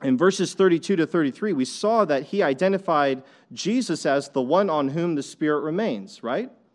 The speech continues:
He said, "He is the one on whom the Spirit remains." This is connected to Jesus, is connecting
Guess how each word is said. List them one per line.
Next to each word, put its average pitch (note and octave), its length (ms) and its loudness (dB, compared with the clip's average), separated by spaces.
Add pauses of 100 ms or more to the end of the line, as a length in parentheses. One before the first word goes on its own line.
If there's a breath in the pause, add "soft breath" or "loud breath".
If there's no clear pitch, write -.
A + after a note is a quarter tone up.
(340)
He A#2+ 60 -12
said, D3 160 -4
"He D#3 80 0
is E3 100 -2
the D#3 100 -2
one B2+ 240 0
on E3 140 -4
whom C3 220 -2
the D3 40 -8
Spirit A2 540 -8 (320 soft breath)
remains." D3 800 -2 (300 soft breath)
This G3+ 260 4
is A3+ 120 -4
connected D3 460 0
to C#3 80 -2
Jesus, D#3+ 580 -6
is B2 280 -2
connecting C3+ 760 -2